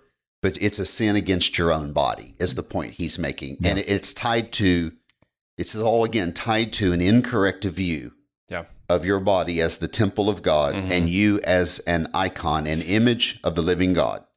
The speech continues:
Speaker 3: And Jesus will answer a question similar to this that the Pharisees level at him.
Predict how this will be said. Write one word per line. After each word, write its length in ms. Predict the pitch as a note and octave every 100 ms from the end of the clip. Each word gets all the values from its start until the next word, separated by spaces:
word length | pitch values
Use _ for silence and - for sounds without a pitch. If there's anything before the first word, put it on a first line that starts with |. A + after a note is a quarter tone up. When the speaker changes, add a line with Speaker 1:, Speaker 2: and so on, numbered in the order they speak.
| -
Speaker 3:
And 160 | A2
Jesus 400 | F#2+ A#2 C3+ C3
will 240 | A2+ G#2 G2
answer 420 | G#2+ G#2+ G#2+ G2
a 100 | F#2
question 480 | - G2+ G2 - F2+
similar 360 | - F#2 F#2+ G2+
to 120 | G#2+
this 240 | G#2+ G#2+ -
that 140 | D#2+
the 60 | E2
Pharisees 640 | F#2 F2 F2+ F#2+ F#2+ -
level 260 | F#2+ F#2 G2
at 80 | G2+
him. 200 | A2